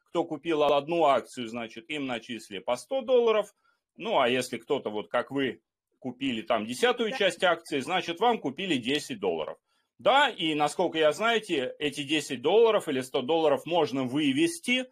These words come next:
Speaker 1: но, повторю, это вы, по сути, выводите свои же внесенные деньги. То есть человек, который зашел, а, так сказать, в новый кабинет, внес двести пятьдесят шесть долларов, купил полную акцию, да?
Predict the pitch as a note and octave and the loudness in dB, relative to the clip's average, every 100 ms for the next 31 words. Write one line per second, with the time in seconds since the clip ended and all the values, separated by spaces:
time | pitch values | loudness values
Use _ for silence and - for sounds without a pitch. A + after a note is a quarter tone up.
0 | _ _ _ D#3 F3 D3+ - B2 - F3 | _ _ _ -2 2 2 0 -4 2 2
1 | F#3 D3 - _ B2 D3 E3+ E3+ E3+ D#3 | 2 -2 -4 _ -2 0 2 2 2 0
2 | A3+ A#3 G3 C3+ C#3+ D3+ A3 G#3 F3+ D#3 | 0 -4 -2 0 -2 2 2 2 -2 -6
3 | - C#3+ D3 F#3 F#3+ G#3 F3 D3+ - D3 | 0 0 0 -2 -2 -2 -2 -4 0 0
4 | B2+ C3 E3 G3+ F3+ G2+ F#2+ A2+ A2 - | 0 -2 -2 0 0 -2 -6 -8 -6 0
5 | D#3 D#3 B2 - A2+ C3 A#2+ E2+ _ _ | 2 2 0 -2 -4 -2 -4 -4 _ _
6 | _ _ _ _ - G#2 D3 - G3+ C#3 | _ _ _ _ -14 -2 -2 0 2 2
7 | - _ _ _ _ _ _ _ _ _ | 2 _ _ _ _ _ _ _ _ _
8 | - A2 G#2+ G2+ G2 F2+ _ _ _ - | -8 -4 0 0 -2 -6 _ _ _ -4
9 | A#2+ - D3+ C#3+ C#3+ - F3+ G#3 D3+ B2+ | -4 -2 -2 2 0 0 2 2 2 -2
10 | C#3+ D#3 E3+ C#3 - D#3 F3+ C#3+ - - | -4 -2 0 0 0 -2 0 0 -2 -10
11 | C3+ G3 F3 - B2+ C#3 C3+ C3+ E3 - | -4 -2 -2 -4 -8 -8 -8 -4 -4 -2
12 | C4+ C4+ F#3 E3+ A#2 F#2 E2+ - C#3+ D3+ | -2 -2 0 0 2 0 -4 -8 -10 -2
13 | D3+ A2 C#3+ C#3 A#2 A2+ B2 G#2 - F#2 | -2 0 0 0 0 2 2 2 -4 -16
14 | D#2+ A#2 F#3+ | -8 -6 -6